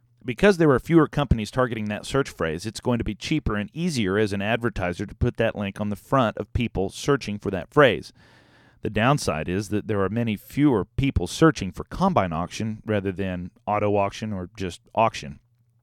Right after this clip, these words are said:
AdWords shines when we try to advertise niche merchandise, and organic returns are more valuable for institutional marketing.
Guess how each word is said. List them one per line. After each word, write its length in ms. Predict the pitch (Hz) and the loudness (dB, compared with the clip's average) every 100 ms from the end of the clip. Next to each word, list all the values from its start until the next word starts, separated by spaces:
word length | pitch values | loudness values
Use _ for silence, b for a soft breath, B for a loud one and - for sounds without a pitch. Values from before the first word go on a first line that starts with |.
| _ _ _ B B B B | _ _ _ B B B B
AdWords 520 | 170 190 185 139 - - | 4 6 4 2 -4 -12
shines 560 | - - 123 95 95 92 | -6 0 2 2 -2 -4
when 140 | 113 | -4
we 100 | 110 | -2
try 220 | 107 127 120 | 0 0 2
to 60 | |
advertise 680 | 107 107 101 104 101 98 - | 0 -2 -4 -4 -4 -4 -6
niche 320 | 123 117 110 | -6 -4 -4
merchandise, 680 | 107 101 - 78 67 - - _ b b b | -4 -6 -8 -12 -12 -14 -16 _ b b b
and 100 | 117 | -2
organic 460 | 107 107 135 180 147 | -2 0 0 0 0
returns 420 | 95 - 98 101 | -4 -4 -6 -4
are 80 | 101 | -2
more 180 | 101 101 | 0 0
valuable 480 | 98 110 110 95 | 2 2 0 0
for 200 | 98 - - | -2 -2 -4
institutional 760 | 120 - 98 - 165 - 101 | -6 -6 -4 0 0 0 -2
marketing. 500 | 101 135 147 - 67 | 0 0 0 -4 -8